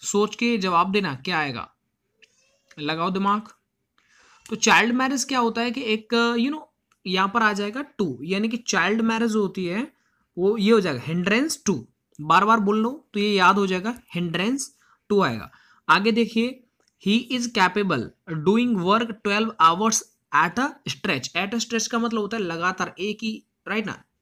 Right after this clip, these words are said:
एक ही दिशा में आप लगातार बारह घंटे तक वो काम करने में कैपेबल है। तो बताओ यहाँ पर क्या आ जाएगा, थोड़ा माइंड यूज करो, कैपेबल। तो याद रखना वो होता है capable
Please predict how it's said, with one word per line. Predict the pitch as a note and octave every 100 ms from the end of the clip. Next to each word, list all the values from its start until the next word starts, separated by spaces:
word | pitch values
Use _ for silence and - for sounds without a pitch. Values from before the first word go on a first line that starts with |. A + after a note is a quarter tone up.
| _
एक | F#3 G3 A3
ही | G#3+
दिशा | F3 F3+ D#3+
में | A#2 - _ -
आप | D#3 F3
लगातार | E3+ F#3+ G3 G3
बारह | E3 E3 F#3+
घंटे | F3+ E3+ G3
तक |
वो | G#3 C#4+ - _ _
काम | F3+ G3 G3+
करने | F#3+ F#3+
में | A3+ A#3+
कैपेबल | F#3+ F3 F3+ D3+ G#2+
है। | E2+ _ _
तो | F3
बताओ | F#3+ A3
यहाँ | A3 G#3+
पर | G#3+
क्या | - G3
आ | F#3+
जाएगा, | F#3 F3 F3+ _ _ -
थोड़ा | F#3+ F#3+
माइंड | E3+ F3+ G3+
यूज | A3 G#3+
करो, | G#3 A#3 - _ _ _ _ _ _ _ _
कैपेबल। | F3 D#3 F#3+ D#3+ B2 - _ _ -
तो | F#3+
याद | F#3 G#3
रखना | A#3
वो | A#3
होता | A3+ A#3+
है | B3
capable | F3+ F#3 G3 G3+